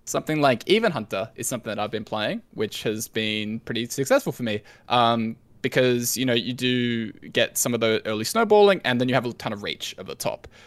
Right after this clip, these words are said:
Um, there isn't actually that much healing in the, uh, Shaman deck. You know, they, they have the Vendors, but that's kind of it right now. Um,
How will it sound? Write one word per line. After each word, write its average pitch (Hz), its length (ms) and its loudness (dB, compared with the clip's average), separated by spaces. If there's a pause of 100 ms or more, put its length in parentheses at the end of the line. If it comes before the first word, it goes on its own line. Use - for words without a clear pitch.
(100)
Um, 113 240 -2
there 143 120 -6
isn't 165 160 -4
actually 156 280 -2
that 123 180 2
much 117 140 -4
healing 120 400 0 (640)
in 127 220 0
the, 110 460 -2
uh, 104 160 -2
Shaman 143 360 0
deck. 135 240 4
You 123 60 -2
know, 117 100 0
they, 110 260 2
they 120 80 0
have 135 120 0
the 117 80 -6
Vendors, 127 440 2
but - 120 -8
that's 110 220 -2
kind 302 280 -2
of 277 260 -4
it - 200 -4
right 214 180 4
now. 240 260 2 (460)
Um, 113 580 2